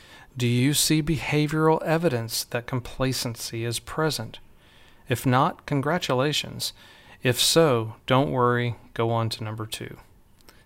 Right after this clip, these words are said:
<laughs> So number two, acknowledge the values that set the company apart from your competition. These are the reasons you win in the marketplace.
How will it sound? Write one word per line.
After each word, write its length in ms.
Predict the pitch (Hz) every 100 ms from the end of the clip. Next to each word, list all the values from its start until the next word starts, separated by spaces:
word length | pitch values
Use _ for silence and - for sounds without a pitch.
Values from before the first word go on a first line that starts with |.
| -
<laughs> 80 | - - - -
So 180 | - 131
number 280 | 123 131 131
two, 340 | 123 113 104 - - _ -
acknowledge 720 | 139 135 143 160 180 180 -
the 120 | 147
values 800 | 117 123 120 120 120 110 110 -
that 140 | 123
set 440 | - - - 123 -
the 60 | 117
company 420 | 131 117 123 117
apart 420 | 113 - 113 113
from 180 | - 120
your 120 | 113
competition. 920 | - 117 110 113 - 113 - 117 113 - - - - - - _
These 200 | - 156
are 40 | 208
the 120 | 170
reasons 640 | 120 120 127 131 131 127 -
you 220 | 139 123
win 360 | 120 120 117 110
in 160 | 120 117
the 80 |
marketplace. 840 | 107 110 107 107 - 113 113 110